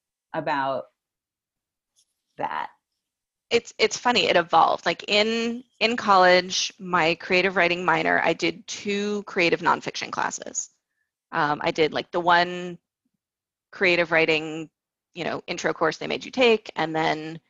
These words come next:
Speaker 2: I did a fiction one, and then I did two creative nonfiction, and those were the ones that I really, really got into. Um,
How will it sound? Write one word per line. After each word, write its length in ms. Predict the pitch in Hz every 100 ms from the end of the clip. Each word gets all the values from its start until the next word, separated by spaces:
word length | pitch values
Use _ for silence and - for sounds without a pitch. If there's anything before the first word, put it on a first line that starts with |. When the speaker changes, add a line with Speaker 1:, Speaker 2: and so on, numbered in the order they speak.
| _ _
Speaker 2:
I 80 | -
did 120 | 170
a 40 | -
fiction 420 | - 220 - 208
one, 460 | 190 180 175 175 175 _ _ _ _ _ _ _
and 200 | 165 160
then 240 | 160 156 156
I 140 | -
did 480 | 170 143 147 135 - _ _ -
two 200 | - 196
creative 340 | - 165 160
nonfiction, 580 | 156 143 143 - - - -
and 220 | 170 160
those 280 | 160 156 170
were 100 | 185
the 100 | 180
ones 240 | 147 135 156
that 100 | 160
I 80 |
really, 640 | 165 160 165 147 151 156 - _ _ _ _ _ _ 165 160
really 340 | 165 147 170 190
got 180 | 208
into. 460 | 214 254 277 269 330 - _ _ - _ _ _ _ -
Um, 580 | 180 170 160 160 156